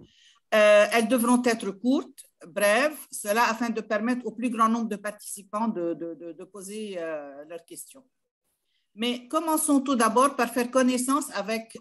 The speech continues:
docteur El Baalbaki. Notre secrétaire général, Frida Ambar, qui se trouve au Liban aujourd'hui,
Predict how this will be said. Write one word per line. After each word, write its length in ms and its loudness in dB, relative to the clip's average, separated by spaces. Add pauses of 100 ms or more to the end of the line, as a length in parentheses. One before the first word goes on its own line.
docteur 400 2
El 160 -2
Baalbaki. 640 -2 (580)
Notre 180 -4
secrétaire 520 0
général, 720 0
Frida 440 0
Ambar, 360 -2 (180)
qui 140 -10
se 100 -8
trouve 280 -6
au 60 -4
Liban 360 -6
aujourd'hui, 580 -16